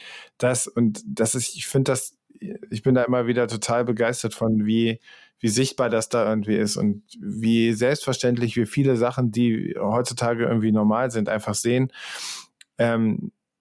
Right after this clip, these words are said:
die aber eigentlich gar nicht selbstverständlich sind oder wo man einfach sagt, ja, das hat eine Zeit lang gedauert, bis es so ist, wie es ist. Und ja,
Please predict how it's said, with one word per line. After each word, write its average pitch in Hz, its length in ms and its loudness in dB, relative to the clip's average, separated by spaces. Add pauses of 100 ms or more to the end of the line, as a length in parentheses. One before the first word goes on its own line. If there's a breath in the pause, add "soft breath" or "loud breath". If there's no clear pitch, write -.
(640)
die 113 160 4
aber 110 240 2
eigentlich 117 320 0
gar 113 140 0
nicht 110 160 0
selbstverständlich 104 640 0
sind 117 320 2
oder 101 280 0
wo 107 100 2
man 107 160 2
einfach 104 240 -2
sagt, 107 260 0
ja, 107 100 2
das - 380 -2
hat 107 160 -2
eine 113 100 0
Zeit 107 220 0
lang 110 120 2
gedauert, 113 420 0
bis - 180 -2
es - 240 -4
so 107 160 2
ist, - 220 -2
wie 101 60 -2
es - 120 -4
ist. - 240 -6
Und - 340 -6 (720 loud breath)
ja, 139 320 0